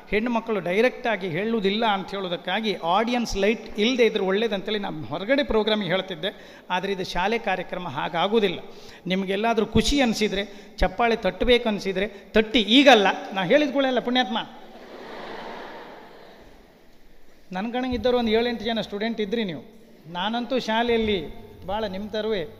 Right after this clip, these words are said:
ಪುಣ್ಯಕ್ಕೆ ನನಗೆ hostel ಸಿಗಲಿಲ್ಲ. ಹಾಸ್ಟೆಲ್ ಸಿಕ್ಕಿದ್ರು ಕೂಡ ಬಹುಶಃ ನಾನು ಈಗಲ್ಲ ತುಳಸಿ ಪೂಜೆ ಆಗುವಾಗ ಭಾಳ ವ್ಯಥೆ ಪಡ್ತಿದ್ದೆ. ಯಾಕೆ ಕೇಳಿದರೆ,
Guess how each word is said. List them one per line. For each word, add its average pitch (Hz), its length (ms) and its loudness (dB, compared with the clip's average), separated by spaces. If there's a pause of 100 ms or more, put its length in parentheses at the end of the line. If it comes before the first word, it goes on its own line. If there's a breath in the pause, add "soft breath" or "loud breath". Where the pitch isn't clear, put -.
(540 loud breath)
ಪುಣ್ಯಕ್ಕೆ 247 320 2
ನನಗೆ 214 200 0
hostel 226 460 4
ಸಿಗಲಿಲ್ಲ. 208 380 0 (1000)
ಹಾಸ್ಟೆಲ್ 240 460 4
ಸಿಕ್ಕಿದ್ರು 247 400 2
ಕೂಡ 233 180 2 (500)
ಬಹುಶಃ 226 220 2
ನಾನು 202 320 2
ಈಗಲ್ಲ 262 280 2
ತುಳಸಿ 220 320 0
ಪೂಜೆ 233 220 2
ಆಗುವಾಗ 214 260 4
ಭಾಳ 220 380 0
ವ್ಯಥೆ 214 280 2
ಪಡ್ತಿದ್ದೆ. 220 440 0
ಯಾಕೆ 196 140 2
ಕೇಳಿದರೆ, 202 360 2